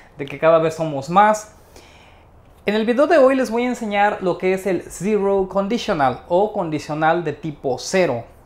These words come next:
Ya les he grabado el first conditional tipo uno, second conditional tipo dos y third conditional tipo tres.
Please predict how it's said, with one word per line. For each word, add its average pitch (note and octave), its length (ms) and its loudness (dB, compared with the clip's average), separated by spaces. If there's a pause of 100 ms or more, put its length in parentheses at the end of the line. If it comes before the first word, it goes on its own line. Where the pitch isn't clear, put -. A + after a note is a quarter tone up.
Ya E3+ 120 4
les C#4 180 0
he C4 60 0
grabado A#3 540 4
el D3 140 0
first D#3+ 280 -2
conditional G#3+ 680 -4 (160)
tipo D3 220 -6
uno, F#3 420 -4 (100)
second F3+ 440 -4
conditional A3+ 760 -4
tipo C#3 260 -4
dos G3 380 -2 (580)
y B3+ 360 -2 (160)
third G#3 460 0
conditional D#3+ 760 -4
tipo D#3+ 460 -6
tres. C3 420 -4